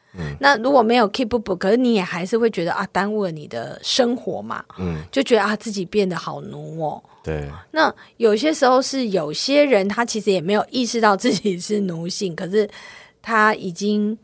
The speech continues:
Speaker 2: 就是沉浸在那个奴性里面了。
Speaker 1: 嗯。
Speaker 2: 因为他看的这个，刚讲就是说工作上的这个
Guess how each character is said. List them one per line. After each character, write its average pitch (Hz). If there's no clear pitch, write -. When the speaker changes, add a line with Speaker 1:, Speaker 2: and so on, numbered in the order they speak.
Speaker 2:
就 226
是 208
沉 202
浸 240
在 214
那 202
个 190
奴 175
性 196
里 143
面 156
了。 -
Speaker 1:
嗯。 92
Speaker 2:
因 247
为 254
他 240
看 240
的 175
这 208
个， 180
刚 220
讲 165
就 185
是 196
说 202
工 262
作 254
上 226
的 180
这 196
个 170